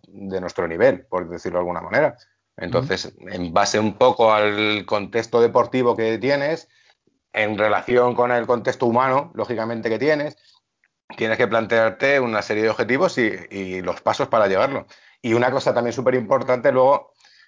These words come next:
Speaker 1: eh, es súper interesante, o yo lo digo casi necesario, plantearte que, con qué herramientas vas a evaluar tu rendimiento. Si lo único que vas a evaluar va a ser el resultado,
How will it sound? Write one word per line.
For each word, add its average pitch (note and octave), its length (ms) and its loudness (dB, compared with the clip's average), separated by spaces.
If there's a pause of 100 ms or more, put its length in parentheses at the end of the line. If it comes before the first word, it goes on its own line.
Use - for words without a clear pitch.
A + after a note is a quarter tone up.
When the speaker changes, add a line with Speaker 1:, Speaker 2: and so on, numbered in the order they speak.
(200)
Speaker 1:
eh, G#2+ 500 0 (360)
es A#2 720 -4
súper A#2+ 300 2
interesante, A#2+ 720 0
o A2+ 280 2
yo G#2+ 140 -4
lo A2+ 140 0
digo A#2 240 2
casi A2+ 200 -6
necesario, A#2+ 520 -4 (420)
plantearte G#2+ 560 0
que, A#2+ 100 -4
con A2+ 160 0
qué B2+ 100 0
herramientas B2 500 0
vas B2 160 -2
a C3+ 40 0
evaluar A2 360 2
tu A2 100 -6
rendimiento. G#2+ 540 -2
Si G#2 160 -4
lo G#2 100 -2
único A#2+ 500 2
que B2 60 4
vas A#2+ 140 0
a B2+ 40 0
evaluar A#2+ 340 4
va A2 60 0
a - 40 -6
ser A#2 100 -4
el A2+ 80 0
resultado, C3 680 -2